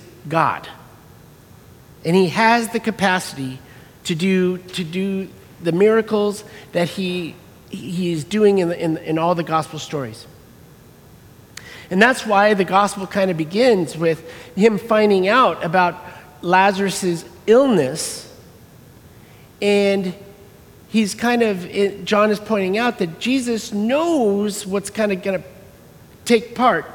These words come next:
in the, in the days to come. And he's telling his disciples, like, "You know what? This is not gonna end in death. This is, this is happening so that the glory of God can be shown."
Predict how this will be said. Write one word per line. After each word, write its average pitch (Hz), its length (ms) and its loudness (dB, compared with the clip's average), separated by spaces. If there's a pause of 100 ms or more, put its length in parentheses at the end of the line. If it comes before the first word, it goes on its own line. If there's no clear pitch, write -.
(280)
in 196 100 0
the, 180 220 -2
in 185 80 0
the 180 60 0
days 170 260 -2
to 151 80 -10
come. 135 240 -8 (1000)
And 170 80 0
he's 190 120 2
telling 247 240 4
his 151 120 -2
disciples, 135 560 -8
like, 117 120 -14 (180)
"You 202 60 -8
know 233 80 -6
what? 233 280 -8
This 202 140 -6
is 220 80 -6
not 220 140 2
gonna 208 140 -2
end 190 200 -2
in 220 80 0
death. 170 320 -2 (1160)
This 262 180 0
is, 202 220 -6 (180)
this 285 160 0
is 240 120 -6
happening 196 720 0 (280)
so 226 120 2
that 208 80 2
the 190 80 -2
glory 220 380 4
of 165 140 0
God 202 320 0
can 185 140 -4
be 165 140 -4
shown." 151 380 -2